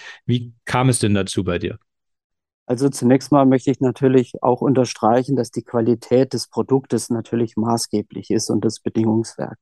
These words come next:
Speaker 2: Ja, das ist ganz wichtig, aber, äh, die Intention der Interris ist es,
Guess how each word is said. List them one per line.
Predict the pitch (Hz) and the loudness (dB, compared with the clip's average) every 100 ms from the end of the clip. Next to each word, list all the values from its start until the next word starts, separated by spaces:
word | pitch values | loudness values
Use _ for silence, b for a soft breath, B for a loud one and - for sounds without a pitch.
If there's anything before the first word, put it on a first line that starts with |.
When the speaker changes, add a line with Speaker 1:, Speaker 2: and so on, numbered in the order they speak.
| - | -6
Speaker 2:
Ja, | 120 - B B B B B | -4 -4 B B B B B
das | 123 113 | -2 0
ist | 127 - | 0 2
ganz | 117 110 | 2 2
wichtig, | 139 165 170 151 - - | 2 2 2 0 -2 -2
aber, | 117 151 202 233 - _ _ _ _ | 0 2 2 0 -6 _ _ _ _
äh, | - 135 131 | -6 -6 -4
die | 147 | -6
Intention | 135 135 127 135 | -6 -6 -4 -2
der | 123 | -2
Interris | 131 143 147 139 | -2 0 0 0
ist | - 135 | -2 -6
es, | 139 - - | -6 -10 -14